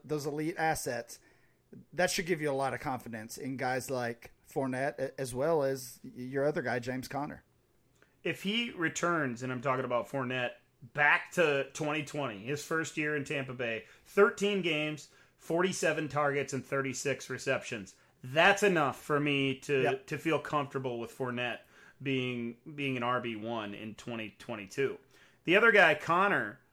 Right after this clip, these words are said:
Speaker 2: really a similar story because, you know, Fournette has Rachaad White. Connor got Keontae Ingram even later in the draft. And I, as much as we like Keontae Ingram as a third round rookie pick, Ryan,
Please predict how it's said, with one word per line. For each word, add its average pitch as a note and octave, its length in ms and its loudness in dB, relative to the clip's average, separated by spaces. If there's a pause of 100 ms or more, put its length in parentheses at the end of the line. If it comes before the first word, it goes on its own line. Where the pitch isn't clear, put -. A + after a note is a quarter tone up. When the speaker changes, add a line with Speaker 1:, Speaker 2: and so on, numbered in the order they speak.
(220)
Speaker 2:
really A#3 400 4
a C#3+ 80 4
similar F3+ 520 2
story D#3+ 520 0
because, C3+ 520 -6 (580)
you F#3 80 0
know, D3+ 140 2
Fournette F3+ 420 2
has E3 240 -2
Rachaad C3 420 -4
White. G#3+ 380 2 (400)
Connor F#3 500 6
got D3+ 460 0
Keontae C#3 540 0
Ingram C#3 480 0
even D3+ 320 -2
later D3 380 -2
in A2+ 100 -6
the A2 80 -8
draft. G#2+ 420 -8
And D#3 100 -4
I, F#3 120 -6 (420)
as D#3 160 0
much A#3 200 2
as F3 140 -2
we G#3+ 120 0
like F#3+ 280 4
Keontae E3+ 400 2
Ingram D3+ 640 0
as D3 180 -2
a C#3 80 0
third E3 340 2
round D3 480 4 (480)
rookie F3+ 440 0
pick, C3+ 380 -2
Ryan, B2 540 -2